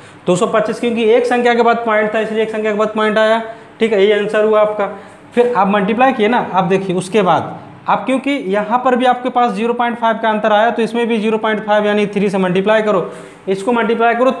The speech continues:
तीन से, तो देखो क्या हो जाएगा, तीन पंजे पन्द्रह का पाँच आ गया, ठीक है, फिर आपने तीन दूनी छः और एक सात आ गया, ठीक है, फिर तीन दूनी छः, ये भी ठीक है, ठीक, ठीक, सब ठीक है।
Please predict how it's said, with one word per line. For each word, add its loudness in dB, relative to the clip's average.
तीन 2
से, 2
तो -4
देखो 4
क्या 4
हो 4
जाएगा, 2
तीन 0
पंजे 2
पन्द्रह 0
का 0
पाँच 0
आ 2
गया, 0
ठीक 0
है, 2
फिर 0
आपने 2
तीन -2
दूनी 2
छः -4
और 2
एक 0
सात 0
आ 4
गया, 2
ठीक -2
है, -2
फिर -2
तीन -2
दूनी 2
छः, -4
ये 2
भी 2
ठीक -2
है, -6
ठीक, 0
ठीक, -2
सब -4
ठीक 0
है। -4